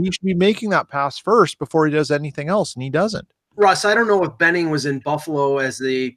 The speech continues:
Speaker 2: director of amateur scouting when Myers was drafted, but I thought that was maybe the, the connection between the two. But I, I, I think this is a reflection of, as you said, as everybody said,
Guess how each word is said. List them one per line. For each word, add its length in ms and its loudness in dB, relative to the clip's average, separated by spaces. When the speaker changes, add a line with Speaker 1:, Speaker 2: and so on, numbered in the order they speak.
Speaker 2:
director 420 0
of 40 0
amateur 300 -4
scouting 400 -2
when 140 -6
Myers 400 -2
was 160 -12
drafted, 640 -2
but 100 0
I 80 -2
thought 200 -4
that 120 2
was 160 -6
maybe 380 0
the, 180 -4
the 80 -6
connection 480 0
between 340 -4
the 60 -10
two. 360 -2
But 160 0
I, 140 4
I, 140 -2
I 120 4
think 260 2
this 180 2
is 100 -4
a 100 8
reflection 800 4
of, 380 -2
as 220 -2
you 100 -6
said, 400 0
as 160 -2
everybody 360 0
said, 340 0